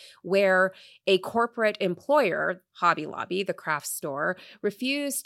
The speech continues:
to comply with the contraceptive mandate on the ground that it allowed certain forms of contraception to be subsidized to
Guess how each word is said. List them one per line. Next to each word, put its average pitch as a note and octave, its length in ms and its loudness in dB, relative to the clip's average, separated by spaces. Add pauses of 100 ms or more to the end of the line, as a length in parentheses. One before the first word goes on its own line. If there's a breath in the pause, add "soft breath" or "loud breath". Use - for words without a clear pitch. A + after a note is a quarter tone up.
to F#3 440 -2
comply C#4 460 -2
with A#3 140 -4
the F3 60 -8
contraceptive E3 640 -8
mandate D#3+ 360 -4
on E3+ 120 -4
the E3+ 80 -6
ground G#3 400 -2
that E3+ 80 -2
it E3 80 -6
allowed F#3 420 0
certain F3 260 -6
forms A#3 440 -6
of - 140 -10
contraception D#3+ 800 -8 (320 soft breath)
to G3 460 -2
be F#3+ 180 -4
subsidized G3+ 800 -4
to D#3+ 400 -6